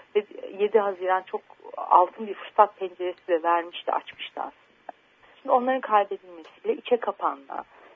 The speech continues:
e, adeta koy verip gitme, ne yapalım neyse ne vesaire diye bir, e, daha da, e, insanlarda içe kapanıklıkla beraber sinik ve böyle kötücül bir tavır ortaya çıkabilir.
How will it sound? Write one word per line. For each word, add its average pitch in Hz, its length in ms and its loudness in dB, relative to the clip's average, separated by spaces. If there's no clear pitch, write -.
e, 170 380 6
adeta 185 680 4
koy 226 240 6
verip 202 300 0
gitme, 175 400 -4
ne 247 120 4
yapalım 202 500 4
neyse 202 440 -2
ne 170 140 -4
vesaire 190 720 4
diye 165 240 -2
bir, 190 300 -10
e, 180 300 -4
daha 202 240 6
da, 196 220 6
e, - 460 -6
insanlarda 180 880 2
içe - 220 0
kapanıklıkla 202 880 -2
beraber 185 560 2
sinik - 460 -8
ve 190 140 2
böyle 185 320 0
kötücül 220 560 -8
bir 196 180 -8
tavır 202 260 -2
ortaya 165 440 -4
çıkabilir. - 540 -18